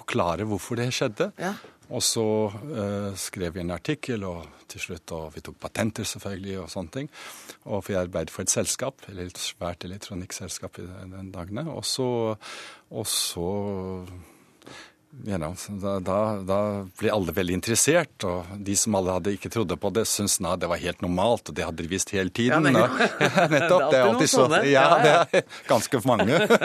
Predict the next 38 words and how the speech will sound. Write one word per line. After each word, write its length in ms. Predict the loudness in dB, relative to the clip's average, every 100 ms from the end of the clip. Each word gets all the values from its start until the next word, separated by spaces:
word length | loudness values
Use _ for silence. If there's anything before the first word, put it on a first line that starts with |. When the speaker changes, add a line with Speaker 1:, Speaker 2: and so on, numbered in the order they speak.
| 6 6 4 4 0 -2 -10 -8 -8 -10 -8 0
Speaker 1:
Og, 440 | 2 4 4 2 2
og, 140 | 2 2
men 220 | 2 2
så 140 | 2 2
har 80 | 2
det 140 | 2 -2 -8
tatt 240 | -4 -4
sin 140 | 0 0
egen 160 | 0 2
liv, 320 | 2 2 0 0
og 60 |
så 140 | 0 0
er 80 | 2
mange 640 | 2 2 2 0 -2 -4 -4 -6
forskere 400 | -4 -2 -2 -4
rundt 160 | -2
verden 240 | -2 -2 -2
startet 300 | -2 -2 -2
arbeidet 320 | 0 0 0
på 80 | -2
dette, 320 | -2 -2 -2
og 400 | 0 0 0 -2 -4 -10 -12 -8 -2
bare 160 | -2 0
ikke 160 | -4
sånn 220 | -2 -2 0
grunnforskning, 560 | 0 0 -2 -2 -4
men 140 | -4 -4
også 240 | -4 -2
hva 140 | -2 -4
du 60 | -4
kan 140 | -2
bruke 300 | 0 0 0
det 80 | -6 0
til 320 | 0 2 0 -2
i, 80 | -2 -4 -8 -14 -18 -16
i, 160 | -10 -8 -8 -10 -12 -14 _ _
i 180 | -16 -14 -14 -16 -18 -20 -10
telekommunikasjons-, 1120 | -8 -6 -6 -4 -4 -6 -4 0 0 0 -2